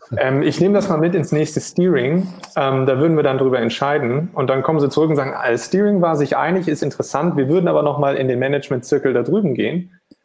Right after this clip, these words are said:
Ähm, und dann, und jetzt komme ich auch wieder mit der Brisanz und Relevanz des Themas, es gibt Länder in Fernost und Fernwest, die leben Digitalisierung ganz anders. Die sehen das nämlich stets als Chance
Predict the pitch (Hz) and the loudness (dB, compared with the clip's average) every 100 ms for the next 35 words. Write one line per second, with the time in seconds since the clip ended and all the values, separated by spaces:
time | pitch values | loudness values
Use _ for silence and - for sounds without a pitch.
0 | _ - 123 151 131 143 208 156 143 165 | _ -4 -2 0 0 2 0 0 0 -2
1 | - 165 147 170 190 180 143 135 127 117 | -2 -2 2 2 2 2 2 0 0 0
2 | 139 165 151 131 190 165 120 117 123 - | 0 0 -2 2 4 4 0 -4 -4 -2
3 | 139 165 - 131 - 220 220 - 127 208 | -2 -2 -4 -6 -2 -4 -4 0 2 2
4 | 247 214 - 160 151 147 143 147 156 208 | 0 -2 -2 -2 -2 -2 -4 0 -2 -4
5 | - 226 277 - 190 143 269 - - _ | -2 -2 0 0 0 0 -2 -6 -18 _
6 | _ _ _ - 127 180 208 196 208 202 | _ _ _ -4 0 2 2 2 2 2
7 | 180 156 160 175 170 170 170 143 127 90 | 0 0 0 0 0 -2 -4 -2 -2 -4
8 | - - _ _ _ _ - 120 131 208 | -8 -18 _ _ _ _ -4 -2 0 2
9 | 214 185 185 170 170 - 202 - - 117 | 0 0 0 0 -2 -2 -2 -2 -4 -4
10 | - - 240 226 208 117 135 | -4 -6 -2 -2 -2 -2 -4